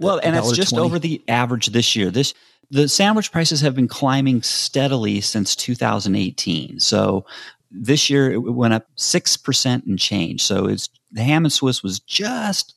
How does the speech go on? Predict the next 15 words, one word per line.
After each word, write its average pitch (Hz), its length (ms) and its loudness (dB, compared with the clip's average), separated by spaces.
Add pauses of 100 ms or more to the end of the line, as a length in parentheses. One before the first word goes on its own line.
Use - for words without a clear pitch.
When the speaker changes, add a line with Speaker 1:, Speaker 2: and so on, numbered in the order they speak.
Speaker 1:
a 147 60 -2
little 139 240 2
bit 123 160 0 (280)
higher 107 440 0
than 90 420 -2
the 85 80 -4
rest 87 260 -2
of - 60 -20
the - 60 -14
sandwiches - 640 -12 (180)
on - 100 -2
Speaker 2:
Ha-, 175 100 6
Speaker 1:
average. - 460 -8
Speaker 2:
has, 175 360 -4 (120)
uh, 139 60 -4